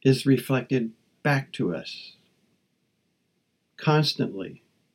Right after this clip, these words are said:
reliably, without ceasing.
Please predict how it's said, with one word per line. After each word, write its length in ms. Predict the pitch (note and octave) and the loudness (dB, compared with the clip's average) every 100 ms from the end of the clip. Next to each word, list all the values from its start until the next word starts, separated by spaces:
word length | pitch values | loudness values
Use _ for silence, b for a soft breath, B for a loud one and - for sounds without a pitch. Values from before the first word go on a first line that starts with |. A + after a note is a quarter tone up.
| _ _ _ - | _ _ _ 2
reliably, 1000 | C3 C3+ C3+ C#3+ D3 C3 A2+ E2+ - _ _ _ _ _ _ _ - | 4 6 4 4 4 2 -2 -8 -12 _ _ _ _ _ _ _ 0
without 460 | C#3+ C#3 D3 - | 4 4 2 -2
ceasing. 720 | - - D3+ C#3+ - - C3+ | -6 -2 0 -2 -2 -6 -8